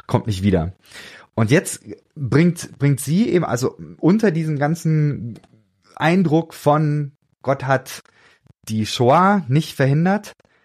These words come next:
sagt sie jetzt, ja, Gott ist, also sie, sie sagt ganz viele Sachen in dem Buch. Gott ist arbeitslos, Gott ist,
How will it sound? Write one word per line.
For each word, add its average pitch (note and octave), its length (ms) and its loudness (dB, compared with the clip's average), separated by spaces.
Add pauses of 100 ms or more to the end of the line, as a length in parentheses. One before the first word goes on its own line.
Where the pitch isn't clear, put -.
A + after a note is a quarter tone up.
(320)
sagt B2+ 340 -2
sie B2+ 180 -4
jetzt, E3 280 0
ja, C#3+ 180 4
Gott B2+ 380 0
ist, - 420 -8 (600)
also G2 200 -8
sie, A2 240 -6
sie G#2+ 220 -2
sagt B2+ 200 0
ganz B2 220 0
viele B2 200 2
Sachen F#2 280 2
in F2 120 0
dem E2 120 -4
Buch. E2 140 -8
Gott F#2 160 -2
ist - 160 -10
arbeitslos, A2+ 760 2
Gott G2+ 220 -4
ist, - 260 -16